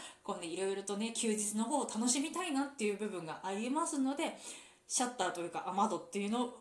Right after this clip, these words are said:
があればいいかなっていうふうに思います。まあ、あとね、細かくいろいろとね、お部屋広い方がいいなとかね、そういうのはあるんですけれども、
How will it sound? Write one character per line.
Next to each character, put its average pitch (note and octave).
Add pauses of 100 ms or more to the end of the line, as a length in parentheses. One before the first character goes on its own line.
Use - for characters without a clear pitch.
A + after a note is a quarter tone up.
(140)
が C#4
あ D4
れ D#4+
ば D4
い C4+
い -
か -
な B3
っ B3
て G3+
い G3
う -
ふ B3+
う A#3
に E3+
思 D#3
い D3+
ま D#3
す。 - (240)
ま A3+
あ、 F#4
あ -
と A4+
ね、 E4+
細 C#4+
か G#4
く C4+
い A3+
ろ A#3+
い A#3+
ろ A#3
と A#3
ね、 A#3
お G#3+
部 A3+
屋 C4+
広 C#4+
い C4+
方 G3+
が F3+
い G#3
い G3
な G3
と F3
か D#3+
ね、 E3
そ G#3+
う -
い A#3+
う A3+
の G3
は -
あ C#4+
る C#4
ん D3+
で D3
す -
け E3+
れ D#3
ど D#3+
も、 A#3